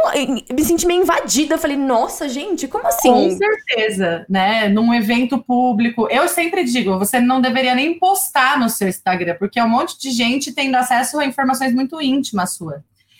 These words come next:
Speaker 2: E aí vem um segundo ponto, por exemplo, né, algumas coisas que eu faço no meu atendimento pra evitar esse problema. Eu sempre pergunto pra pessoa se ela já fez o mapa dela,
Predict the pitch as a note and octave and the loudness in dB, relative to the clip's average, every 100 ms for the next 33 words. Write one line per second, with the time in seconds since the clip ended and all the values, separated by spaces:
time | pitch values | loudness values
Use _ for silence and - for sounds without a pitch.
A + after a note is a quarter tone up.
0 | - A3+ B3 D4+ D#4+ D#4+ D4+ D4 B3 C#4 | -10 0 2 2 0 0 0 0 0 2
1 | G#4 G4+ - G3+ F3 - - G#3+ G#3 G3+ | 2 0 2 0 0 -6 -4 0 0 0
2 | G#3+ G#3 G3+ G#3 G3+ A3 A3+ A#3+ G#3+ A3+ | 0 0 2 2 2 2 2 0 0 0
3 | A#3 A#3+ A3 A#3+ A3 A3+ B3+ A3+ A3 A3 | 0 0 2 2 2 2 2 2 2 2
4 | A#3 A#3+ A#3 A3 A3 A#3 - A#3+ A#3 A#3 | 0 2 2 2 2 0 0 2 2 0
5 | A#3 A#3+ B3+ - - - _ A3 A3+ - | 0 2 2 -2 -8 -20 _ -4 -2 0
6 | B3 A3+ F#3 E3 C#3+ - _ _ - G#3+ | 0 2 0 -2 -6 -12 _ _ -4 0
7 | B3 D4+ - C#4 C#4 B3 B3+ B3 B3 B3 | 2 2 0 2 2 2 0 0 0 2
8 | B3 B3 B3 A3+ A3+ A3+ A3+ A3+ A3 A3 | 0 0 0 2 2 2 0 0 0 0
9 | B3+ G#3+ G3+ G#3+ G3 F3+ F3 A3+ | 0 0 0 0 0 0 0 0